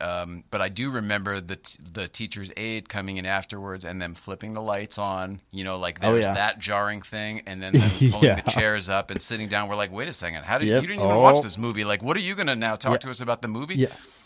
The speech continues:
Speaker 1: And
Speaker 2: Counselor
Speaker 1: it was
Speaker 2: comes
Speaker 1: obviously
Speaker 2: in.
Speaker 1: completely unrelated, and it was, you know, we had all,
Speaker 2: Oh, yeah.
Speaker 1: like you, I'm sure you made crafts in, in class of, like, you know, of all the different drawing the space shuttle
Speaker 2: Oh,
Speaker 1: and
Speaker 2: yeah.
Speaker 1: everything.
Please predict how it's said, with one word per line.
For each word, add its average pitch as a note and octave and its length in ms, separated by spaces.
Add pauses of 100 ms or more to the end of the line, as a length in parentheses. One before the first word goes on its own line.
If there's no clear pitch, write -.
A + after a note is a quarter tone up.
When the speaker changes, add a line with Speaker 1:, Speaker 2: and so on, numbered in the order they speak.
(140)
Speaker 1:
And A#2 160
Speaker 2:
Counselor B2+ 300
Speaker 1:
it A#2+ 60
was F#2+ 60
Speaker 2:
comes C3+ 220
Speaker 1:
obviously B2 300
Speaker 2:
in. B2+ 80
Speaker 1:
completely G2 420
unrelated, F2 600
and E2 140
it E2+ 100
was, D#2+ 300
you C3 100
know, C3 120
we C3+ 160
had C#3+ 120
all, A2 320 (140)
Speaker 2:
Oh, G#2+ 140
yeah. A#2 160
Speaker 1:
like B2+ 200
you, C#3 200
I'm F#2+ 100
sure C3 220
you G#2 160
made G2 200
crafts A2 500
in, F2 220
in D#2+ 180
class G#2 600
of, F2+ 140
like, F2+ 240
you F2+ 60
know, F2 260
of F2+ 160
all F#2 140
the F2+ 120
different F2 380 (400)
drawing G2+ 340
the G2+ 80
space G2 280
shuttle - 300
Speaker 2:
Oh, - 60
Speaker 1:
and D4+ 80
Speaker 2:
yeah. - 20
Speaker 1:
everything. G#4+ 280